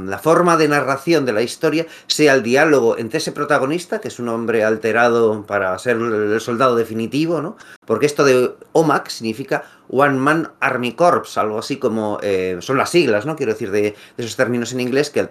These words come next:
al traducirlos al castellano significarían algo así como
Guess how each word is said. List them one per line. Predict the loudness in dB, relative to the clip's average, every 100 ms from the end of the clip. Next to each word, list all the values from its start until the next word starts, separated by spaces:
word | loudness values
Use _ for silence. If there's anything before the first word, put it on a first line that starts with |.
| -6
al | -6 -4 -4 -4
traducirlos | -4 -6 -6
al | -4
castellano | -4 -4 -2 0 0 -4 -14
significarían | -12 -6 -2 0 2 2
algo | 2
así | 0 -2
como | 0 2 0